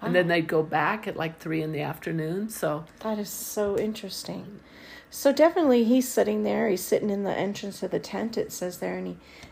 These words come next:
Speaker 2: and he looks up. And verse two, do you wanna read that one, Susie?
Speaker 1: He lifted up his eyes and looked, and behold, three men were standing in front of him.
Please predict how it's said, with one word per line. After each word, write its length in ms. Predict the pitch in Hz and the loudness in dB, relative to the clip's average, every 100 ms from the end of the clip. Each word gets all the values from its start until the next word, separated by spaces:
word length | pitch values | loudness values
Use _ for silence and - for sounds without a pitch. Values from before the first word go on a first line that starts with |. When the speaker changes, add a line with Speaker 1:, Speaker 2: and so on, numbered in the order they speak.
| - | -10
Speaker 2:
and 100 | 190 | -4
he 120 | 180 | -2
looks 440 | 180 185 220 220 - | 0 0 0 -2 -2
up. 340 | 226 185 - - - - - - - - | 2 2 0 -8 -20 -18 -18 -18 -20 -10
And 480 | 202 185 185 185 - | -4 -2 -2 -4 -8
verse 440 | 190 202 226 226 - | -8 0 0 0 -8
two, 360 | - 233 233 | -4 0 0
do 80 | 214 | 0
you 80 | 214 | -2
wanna 140 | 214 220 | -2 0
read 200 | 226 226 | -2 -2
that 180 | 233 | -4
one, 160 | 240 233 | -4 -4
Susie? 360 | 233 240 254 269 | -4 -6 -6 -2
Speaker 1:
He 120 | 226 | 2
lifted 340 | 233 254 - 254 | 4 4 2 0
up 160 | 226 | 0
his 180 | 233 220 | 0 0
eyes 380 | 160 156 165 165 | 0 0 -2 -4
and 200 | 190 196 | -2 0
looked, 320 | 240 156 - - | 0 -2 -6 -8
and 160 | 214 202 | -4 -2
behold, 480 | 220 220 226 165 165 | -2 0 2 2 -2
three 260 | - 262 339 | -2 0 2
men 320 | 247 170 175 | 2 2 0
were 100 | 180 | -2
standing 560 | - - 160 160 180 | -4 -2 0 0 -2
in 80 | 196 | -4
front 260 | 214 247 269 | -2 0 0
of 120 | 226 | -4
him. 280 | - 143 | -6 -8